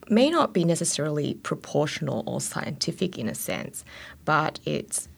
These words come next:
in, in some ways it's very distorted. So, you know, Alaska might be humongous or, you know, China might be huge at one stage, right? But it's interesting to, uh, observe the differences, um, across time, for example.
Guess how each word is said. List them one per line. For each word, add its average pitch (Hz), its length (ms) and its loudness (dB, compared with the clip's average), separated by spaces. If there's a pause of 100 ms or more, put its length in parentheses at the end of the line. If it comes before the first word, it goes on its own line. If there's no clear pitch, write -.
(120)
in, - 140 -4
in 160 200 -2
some 175 200 2
ways 156 120 0
it's - 140 -4
very 151 200 2
distorted. 180 760 0
So, 120 420 2
you 143 100 -6
know, - 260 -10
Alaska 147 440 -2
might 143 220 -4
be - 140 -8
humongous 147 760 -2
or, 117 300 0 (540)
you - 120 -12
know, 127 140 -8
China 143 380 -2
might - 220 -6
be - 80 -8
huge - 540 -2 (300)
at - 100 -6
one 139 200 -4
stage, - 520 -6
right? 202 240 -4 (360)
But 202 100 2
it's 190 140 0
interesting 165 520 0
to, 147 320 -2 (100)
uh, 165 120 -4 (100)
observe 147 500 0
the 151 80 -4
differences, 175 1000 -2
um, - 120 -8
across - 380 -4
time, 170 360 -4
for 208 120 -4
example. 226 560 0